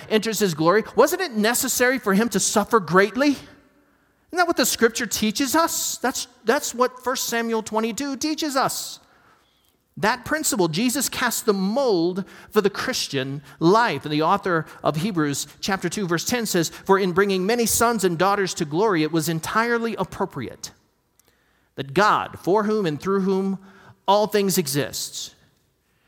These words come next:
should make the pioneer, the author of their salvation perfect through sufferings." How did Jesus enter his glory? He was made perfect. Does it mean personally perfect? It doesn't mean perfect in terms of his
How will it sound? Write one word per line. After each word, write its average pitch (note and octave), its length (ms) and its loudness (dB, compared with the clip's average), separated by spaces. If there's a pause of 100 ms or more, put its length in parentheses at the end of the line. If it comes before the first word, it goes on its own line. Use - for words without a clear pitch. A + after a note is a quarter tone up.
(140)
should F3+ 180 2
make G3 180 0
the C#3 100 0
pioneer, G#3 840 -2 (420)
the B2+ 220 -8
author G3 460 -2 (560)
of D3 180 -2
their G3 180 0
salvation E3 680 -2 (140)
perfect - 640 -4 (260)
through E3 220 0
sufferings." - 1080 -6 (240)
How G3+ 240 2
did A#3 160 -2
Jesus F#3 380 -2
enter F3 200 -2
his E3+ 180 0
glory? D3+ 460 -2 (220)
He G3 100 2
was E3+ 180 2
made E3 240 -2
perfect. A#2+ 380 -6
Does C#3+ 160 -2
it F3+ 80 -4
mean G3+ 160 -2
personally E3 640 -2
perfect? C3+ 440 -4
It C3+ 80 -8
doesn't D3 240 -4
mean F3 160 -4
perfect F3 400 -4
in F#3 100 -2
terms F#3 220 -6
of F3 100 -4
his F3 300 0